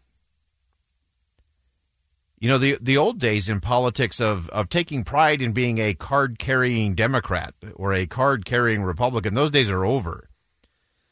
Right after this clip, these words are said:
Uh, the parties have become so divisive in their rhetoric, so backward-facing, uh, and so brazen in their pursuit of, of just, you know, campaign cash and donations that they're,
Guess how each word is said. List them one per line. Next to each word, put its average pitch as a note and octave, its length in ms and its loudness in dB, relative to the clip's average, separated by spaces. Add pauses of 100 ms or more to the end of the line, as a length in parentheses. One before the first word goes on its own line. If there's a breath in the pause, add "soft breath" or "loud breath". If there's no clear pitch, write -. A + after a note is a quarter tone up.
(300)
Uh, F#2 120 -2
the F#2+ 80 -4
parties D#3 420 0
have G#2+ 140 -4
become A2 320 -2
so D#3 320 2
divisive F#2 580 -2
in F2+ 100 -2
their F2 140 -6
rhetoric, E2 500 -8
so C#3+ 280 0
backward-facing, F#2 1120 -2 (200)
uh, F2 300 -4
and F#2 160 -2
so F3+ 240 2
brazen G2+ 480 2
in F#2 120 -2
their F2+ 120 -2
pursuit F#2+ 400 -4
of, D#2 180 -2
of D#2 180 -6
just, G2 340 -4
you G2 100 -4
know, E2 120 -6
campaign G#2+ 600 -2
cash G2+ 460 0
and E2+ 100 -6
donations F2+ 800 -2 (560 soft breath)
that G2+ 160 -6
they're, A#2 340 4